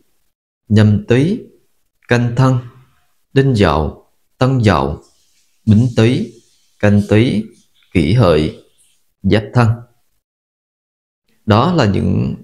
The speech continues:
tuổi tốt nhất cho quý bạn mệnh. Và tuổi, những tuổi không nên xông nhà cho gia chủ Mậu Thìn gồm như là Đinh Mùi, Quý Tỵ, Thân Sửi,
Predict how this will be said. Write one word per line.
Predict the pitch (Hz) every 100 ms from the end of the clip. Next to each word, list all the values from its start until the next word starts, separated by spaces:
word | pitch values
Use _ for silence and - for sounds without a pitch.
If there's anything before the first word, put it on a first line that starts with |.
| _ _ _ _ _ _ _
tuổi | 101 76 -
tốt | 127 123
nhất | 143 196 -
cho | 120 95 92 92 92 117
quý | 110 131
bạn | 98 90
mệnh. | 95 73 - - _ _ _ _ -
Và | 95 92 -
tuổi, | 101 98 120 156
những | 95 101
tuổi | 101 90 120 160
không | 139 127
nên | 123 123
xông | 139 131
nhà | 117 101 87 -
cho | 101 101 101
gia | 104 -
chủ | 78 101
Mậu | 135 65 -
Thìn | 104 90 - _ _ -
gồm | 98 98
như | 98
là | 110 98
Đinh | 107 113 110
Mùi, | 101 90 85 - _ _ -
Quý | 101 107 -
Tỵ, | 85 85 - - _ _ _ _ _ _ _ -
Thân | 110 110
Sửi, | - 90 82 117 -